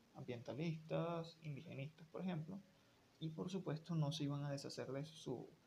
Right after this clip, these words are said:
sujeto por excelencia de la revolución, la clase obrera. Al igual que Gramsci, ellos plantean permear el status quo, en este caso la democracia liberal, no para mermarla en primera instancia,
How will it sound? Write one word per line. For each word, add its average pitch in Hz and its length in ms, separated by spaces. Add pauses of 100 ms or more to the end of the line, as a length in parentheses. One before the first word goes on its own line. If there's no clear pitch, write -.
(160)
sujeto - 500
por - 120
excelencia - 640
de 127 80
la - 80
revolución, 156 480 (1120)
la - 140
clase 123 240
obrera. - 340 (1600)
Al 147 100
igual 139 240
que 165 140
Gramsci, 180 500 (640)
ellos 147 180
plantean 156 640 (160)
permear 147 380
el 147 100
status 156 400 (100)
quo, - 280 (760)
en - 120
este 147 280
caso 170 360 (360)
la - 100
democracia 123 560
liberal, 156 460 (1000)
no 160 220
para 196 180
mermarla 156 600
en 143 80
primera 143 300
instancia, 160 600